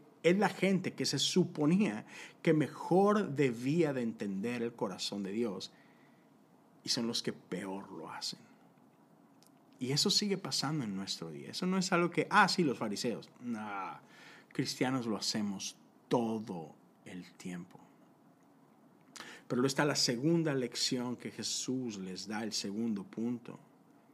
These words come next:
Y él dice, "Yo no he llamado a los justos, sino a los pecadores". Y me encanta más, el versículo bíblico dice,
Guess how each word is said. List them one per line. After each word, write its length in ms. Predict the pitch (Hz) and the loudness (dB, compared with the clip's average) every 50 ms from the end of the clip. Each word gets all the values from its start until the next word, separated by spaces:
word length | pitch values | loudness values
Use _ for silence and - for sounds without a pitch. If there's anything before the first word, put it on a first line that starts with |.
| _ _ _ _ _ - _ _ - _ _ _ _ _ _ _ _ - _ - - - | _ _ _ _ _ -20 _ _ -20 _ _ _ _ _ _ _ _ -20 _ -20 -6 -2
Y 40 | - | 0
él 60 | 131 | 0
dice, 300 | 135 131 - 147 139 127 117 | 2 2 2 2 2 2 0
"Yo 600 | 113 123 123 127 135 143 147 147 147 151 151 151 - - - _ | -2 -2 0 2 2 2 2 2 2 0 -2 -6 -10 -20 -14 _
no 180 | - 127 120 | -8 -6 -4
he 80 | 120 127 | -4 -4
llamado 500 | 120 123 110 107 110 110 113 113 113 110 | -4 -4 -4 -2 -2 -4 -4 -4 -6 -6
a 60 | 101 | -6
los 440 | 95 95 92 - - - - - - _ - _ - _ _ - | -6 -8 -8 -8 -12 -12 -14 -18 -20 _ -20 _ -20 _ _ -20
justos, 960 | - - - - - 156 165 160 - - - - - 101 98 - - - - _ _ _ - - _ | -20 -18 -14 0 2 2 2 2 0 -6 -6 -8 -8 -8 -6 -8 -12 -12 -14 _ _ _ -20 -20 _
sino 240 | - - - 131 117 | -8 -2 -2 0 0
a 40 | 104 | -2
los 120 | 104 - | -4 -6
pecadores". 460 | - - 95 95 98 110 104 92 - - | -6 -8 -8 -8 -8 -8 -8 -8 -6 2
Y 80 | 143 175 | 8 10
me 60 | 175 | 10
encanta 400 | 156 147 180 180 196 190 160 139 | 10 12 10 10 10 8 6 6
más, 260 | 135 151 165 151 - - | 6 6 6 4 2 4
el 160 | 147 151 143 | 6 6 8
versículo 400 | 139 139 123 131 170 160 156 131 | 8 6 6 6 4 6 6 6
bíblico 280 | 131 147 151 143 135 135 | 8 8 8 8 6 4
dice, 220 | 131 131 131 139 | 4 4 4 0